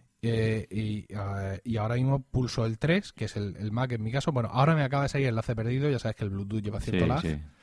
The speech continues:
Speaker 2: sí, sí.
Speaker 1: Ahora pulso el tres, parpadeo, parpadeo, parpadeo,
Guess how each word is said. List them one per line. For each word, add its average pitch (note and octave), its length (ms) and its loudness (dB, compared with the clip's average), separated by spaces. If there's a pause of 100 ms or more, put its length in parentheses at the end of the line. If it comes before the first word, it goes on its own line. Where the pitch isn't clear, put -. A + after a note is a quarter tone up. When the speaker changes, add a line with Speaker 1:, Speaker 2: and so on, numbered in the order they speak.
(180)
Speaker 2:
sí, D#2+ 140 -4
sí. D#2 160 -10 (220)
Speaker 1:
Ahora B2 160 4
pulso C3 240 2
el B2+ 80 2
tres, F3 260 2
parpadeo, B2+ 720 2
parpadeo, A2+ 640 0 (200)
parpadeo, B2 600 2